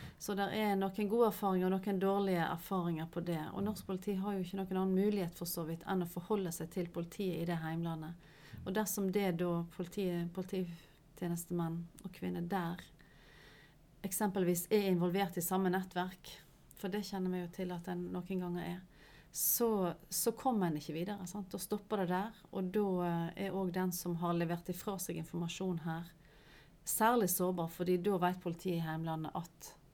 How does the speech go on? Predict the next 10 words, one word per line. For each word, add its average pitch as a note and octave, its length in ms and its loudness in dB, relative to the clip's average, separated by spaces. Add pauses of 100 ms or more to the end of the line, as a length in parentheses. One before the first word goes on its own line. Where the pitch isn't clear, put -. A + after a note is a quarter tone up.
(100)
her F#3 160 0
må D#3+ 220 -2
vedkommende D#3+ 540 -4
ha D#3 160 -6 (160)
snakket, - 480 -8 (240)
fordi - 340 -4
at, - 260 -12
eh, - 1300 -12
eh, D#3+ 340 -4 (160)
her F3+ 100 0